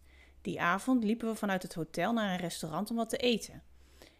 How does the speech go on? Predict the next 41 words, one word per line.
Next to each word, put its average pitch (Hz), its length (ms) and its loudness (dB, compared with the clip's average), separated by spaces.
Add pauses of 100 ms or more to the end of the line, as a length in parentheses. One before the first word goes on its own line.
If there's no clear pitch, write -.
Ik 233 140 -6
zei 349 200 -2
al 277 80 2
tegen 190 220 0
mijn 165 160 0
man 170 200 0
dat 226 120 -2
mijn 214 200 2
rechterbeen 233 680 0
wat 151 180 -2
raar 151 260 -6
deed 196 180 -4
en 196 100 -6
raar 220 380 -2
aanvoelde. - 680 -4 (500)
De - 100 -16
volgende 202 420 0
dag - 240 -2
was 208 140 -8
onze 185 220 -6
laatste 196 440 0
dag - 220 -6
en 233 100 -2
we 254 60 0
wilden 254 240 0
gaan 151 120 -6
shoppen. - 480 -4 (120)
Ik - 120 -14
geloof 254 320 -2
in 208 160 2
Düsseldorf. - 580 -6 (760)
Ik - 260 -10
opperde 320 600 0
dat 214 140 0
dat 226 140 -2
wellicht 202 360 2
niet 220 240 4
zo'n 233 120 0
goed - 200 -2
idee 180 360 2
was, 180 360 -4